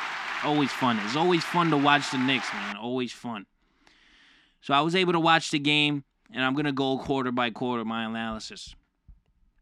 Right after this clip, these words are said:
Randall, he got the assignment of guarding Giannis. And Giannis,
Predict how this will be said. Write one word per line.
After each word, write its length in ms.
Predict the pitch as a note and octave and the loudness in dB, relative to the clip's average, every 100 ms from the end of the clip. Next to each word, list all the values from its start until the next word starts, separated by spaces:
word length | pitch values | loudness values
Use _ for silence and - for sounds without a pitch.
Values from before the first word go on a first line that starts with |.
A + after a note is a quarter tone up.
| _ - | _ -6
Randall, 460 | C#3 F3 G3+ G#3 | 0 0 2 0
he 160 | F3 F3 | 0 0
got 240 | E3 F#3+ | 2 0
the 80 | F#3+ | 0
assignment 600 | E3+ - E3+ F3 D#3 G#2+ _ _ _ | -2 -2 -2 -2 -2 -6 _ _ _
of 180 | B2+ A2+ | -8 -6
guarding 560 | B2+ C#3+ D3 D3 C3+ - - | -2 0 0 -2 -6 -10 -8
Giannis. 640 | A2 C#3+ C#3+ A2 - - _ _ _ _ _ _ _ _ _ _ _ - | -2 0 0 -4 -8 -18 _ _ _ _ _ _ _ _ _ _ _ -8
And 160 | C3 | -4
Giannis, 500 | B2+ E3+ F#3 C3 - | 0 2 2 0 -4